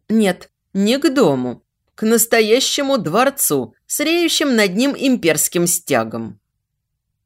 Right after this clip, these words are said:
«И это жилище государственного чиновника, пусть и из знатных? Это какие же взятки нужно брать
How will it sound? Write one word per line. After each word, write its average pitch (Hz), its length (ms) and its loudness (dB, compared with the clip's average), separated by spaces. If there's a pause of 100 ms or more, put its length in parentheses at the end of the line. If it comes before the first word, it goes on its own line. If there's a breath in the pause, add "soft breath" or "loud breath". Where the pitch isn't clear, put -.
(300)
«И 269 360 -4
это 262 540 -2 (200)
жилище 247 580 0
государственного 247 960 0
чиновника, 330 800 0 (220 loud breath)
пусть 285 280 0
и 254 140 2
из 202 100 2
знатных? 226 880 -2 (280)
Это 233 240 -10
какие 285 420 -4
же 349 160 0
взятки 277 480 0
нужно 175 360 0
брать 269 340 0